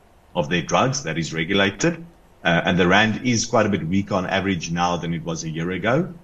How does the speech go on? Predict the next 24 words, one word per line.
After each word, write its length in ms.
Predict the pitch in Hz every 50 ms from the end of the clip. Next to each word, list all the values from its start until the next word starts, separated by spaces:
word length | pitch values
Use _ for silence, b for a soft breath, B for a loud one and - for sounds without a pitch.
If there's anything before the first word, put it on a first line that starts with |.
| - _ _ _ - _
But 240 | - 107 - - - -
I 80 | 120
do 160 | 110 113 139 147
believe 300 | 151 139 123 123 117 107
that 120 | 104 101
the 80 | - 101
management 540 | 98 101 101 113 110 98 110 104 101 98
team 240 | - 107 107 98 98
will 200 | 92 92 90 90
manage 400 | 85 87 92 92 90 85 - -
through 160 | - 113 117
this. 380 | 117 147 180 190 - - - - - - - - - - -
And 100 | - 101
in 80 | 107
the 80 | 107 104
background, 680 | 90 139 - - - 135 117 110 107 110 110 110 110 - -
you 140 | 104 104 98
have 280 | 104 107 101 87 85
Bidvest, 600 | 113 156 135 110 92 73 67 - - - - - - -
which 280 | 95 95 85 - -
recently 440 | 95 98 110 110 - 120 101 113 104
bought 380 | 90 78 92 98 95 87 - -
more 260 | 92 95 123 151 160
shares 580 | 135 - - 85 80 90 147 165 - - -